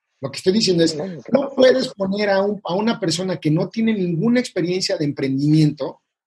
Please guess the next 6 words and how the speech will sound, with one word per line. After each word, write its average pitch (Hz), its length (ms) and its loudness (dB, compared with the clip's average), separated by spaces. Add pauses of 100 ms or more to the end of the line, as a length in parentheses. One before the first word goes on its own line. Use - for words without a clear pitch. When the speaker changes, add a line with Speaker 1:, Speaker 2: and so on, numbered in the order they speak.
(140)
Speaker 1:
a 170 60 -6
formar 220 360 2
emprendedores. 247 1000 0 (1500)
Speaker 2:
Claro. 101 220 0 (840)
Speaker 1:
Ese, 247 240 4
eh, 311 120 -2